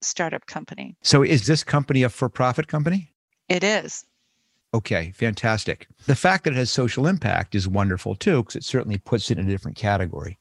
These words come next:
Speaker 2: But the most important thing to recognize when you're fundraising is that people who are going to give you money have varying expectations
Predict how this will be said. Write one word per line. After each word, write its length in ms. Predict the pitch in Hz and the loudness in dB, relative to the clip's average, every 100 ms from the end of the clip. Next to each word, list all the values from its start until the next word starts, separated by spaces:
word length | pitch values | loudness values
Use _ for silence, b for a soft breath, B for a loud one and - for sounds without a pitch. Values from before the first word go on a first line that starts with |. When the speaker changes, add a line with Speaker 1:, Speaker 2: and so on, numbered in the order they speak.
| - | 2
Speaker 2:
But 240 | 127 - B B - | 2 2 B B 2
the 80 | |
most 300 | 127 208 262 | 4 6 4
important 500 | 156 120 - 190 160 | 0 0 0 0 0
thing 260 | - 131 117 | 0 0 0
to 100 | 107 | 0
recognize 640 | 113 120 113 107 110 107 95 | 0 0 -2 0 2 2 0
when 120 | 110 | 0
you're 120 | 101 | 0
fundraising 800 | - 131 131 110 101 95 98 98 - | 0 2 4 4 4 2 0 -2 0
is 380 | 107 104 104 98 | 2 4 2 0
that 380 | 110 107 110 - _ | 2 4 2 -2 _
people 520 | - 147 151 135 127 | 4 4 6 4 4
who 240 | 107 120 110 | 4 4 6
are 120 | 110 | 4
going 380 | 98 110 117 104 | 4 4 4 2
to 100 | 104 | -2
give 280 | 95 110 | 2 2
you 120 | 98 98 | 4 4
money 540 | 117 220 156 95 117 - | 6 6 8 6 4 0
have 760 | 104 113 117 120 117 117 107 - | 0 2 2 2 0 -2 -6 -10
varying 960 | 110 95 104 131 175 180 170 160 143 127 | -10 -4 0 4 4 2 0 0 -2 -2
expectations 1200 | 127 - - 113 - 110 101 - 82 92 - - | -4 -4 -4 -4 0 0 0 -2 -6 -6 -8 -12